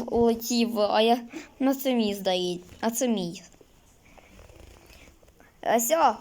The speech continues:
наші лосі. Ось такий. І в них вольєр.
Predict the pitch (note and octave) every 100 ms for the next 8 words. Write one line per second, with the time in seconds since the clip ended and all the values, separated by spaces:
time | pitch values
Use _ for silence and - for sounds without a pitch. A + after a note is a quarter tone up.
0 | - A3+ D#4 F#4 E4+ D#4 F4+ F#4+ E4+ G3+
1 | F#3 - - C#4+ D#4 D#4+ C#4 D4 E4+ F#4
2 | F#4+ F#4+ - - - - - - - -
3 | C4 C4+ C#4 D#4+ D#4+ A#3+ A3+ C4 B3+ A#3+
4 | D4+ D#4 A3 F#3+ -